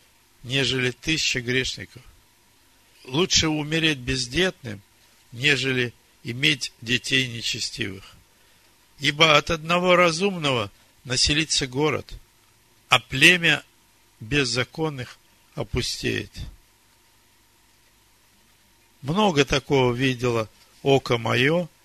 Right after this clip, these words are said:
и еще более того слышало ухо мое. В сборище грешников возгорится огонь,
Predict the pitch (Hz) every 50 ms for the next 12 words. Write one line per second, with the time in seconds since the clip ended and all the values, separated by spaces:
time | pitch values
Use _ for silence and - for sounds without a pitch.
0 | _ _ _ _ _ _ 135 131 139 135 - - - 156 143 135 147 165 175 160
1 | 156 143 - - 143 139 131 131 123 117 - _ _ _ _ _ - - - 147
2 | 151 143 - - 143 139 135 - - - 175 185 - - 131 110 107 107 101 98
3 | 92 92 104 - _ _ _ _ _ _ _ _ _ _ _ _ _ _ _ _
4 | _ _ _ _ _ _ _ _ _ _ _ _ _ _ _ _ _ _ _ _
5 | _ _ _ _ _ _ _ _ - - 120 107 113 127 143 175 185 175 165 147
6 | - - 156 135 123 131 139 165 185 185 - - 156 135 117 127 117 - - _
7 | _ _ _ _ _ _ _ - 120 123 131 120 120 135 147 143 147 143 - -
8 | - 143 139 139 131 139 135 117 107 92